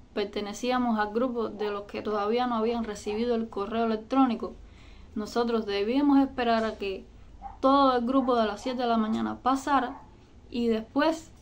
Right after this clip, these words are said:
nos iban a llamar por los nombres. Esperamos a que todas las personas pasaran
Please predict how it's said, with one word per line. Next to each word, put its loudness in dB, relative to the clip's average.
nos -2
iban 2
a 0
llamar -2
por 0
los 0
nombres. -8
Esperamos 0
a -4
que -6
todas 2
las 0
personas -2
pasaran -2